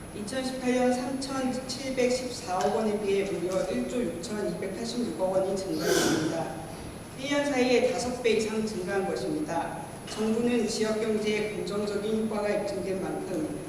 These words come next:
지역 화폐를 계속 늘려간다는 방침입니다. 포항사랑 상품권도 좋은 반응을 얻고 있습니다.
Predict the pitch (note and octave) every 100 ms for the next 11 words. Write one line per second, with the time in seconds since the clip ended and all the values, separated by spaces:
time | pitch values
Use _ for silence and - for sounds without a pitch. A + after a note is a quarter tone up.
0 | D#3 - G3 G3+ A3 G#3+ G#3+ - D#3+ D#3
1 | F#3+ E3 E3 F#3+ G3 G3 F#3+ G3 A3 -
2 | D#3 - E3+ D#3 D#3 D#3 D3+ - - -
3 | - - - - D4 D4 C#4+ C#4 C4+ C4+
4 | C4+ B3 A3+ G#3+ A3 - - - G3+ G3+
5 | G3+ F3 F3+ E3+ - E3+ - D#3 D3+ C#3+